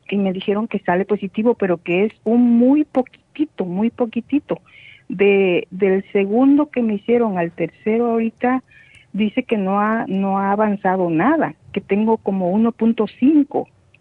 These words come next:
de embarazo y que debe de ser, con un embarazo debe de ser de cinco para arriba, ¿no? Algo así,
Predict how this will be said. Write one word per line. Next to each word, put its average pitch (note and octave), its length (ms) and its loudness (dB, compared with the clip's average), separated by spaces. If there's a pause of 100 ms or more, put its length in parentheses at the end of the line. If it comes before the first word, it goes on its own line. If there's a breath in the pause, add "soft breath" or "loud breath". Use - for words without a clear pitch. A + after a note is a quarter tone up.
(240)
de D#3+ 160 0
embarazo F3 580 -2 (180)
y F3+ 120 -6
que - 180 -4
debe E3 240 0
de G#3+ 220 0
ser, F3+ 340 0 (280)
con E3+ 160 -6
un E3+ 60 -4
embarazo F#3 420 -4
debe F#3 180 0
de D#3 140 -2
ser F#3 180 -4
de D#3+ 180 -4
cinco F3+ 240 -4
para C#3 220 -4
arriba, G3 300 -2
¿no? F#3 180 -4
Algo F#3 200 -4
así, A3+ 220 -6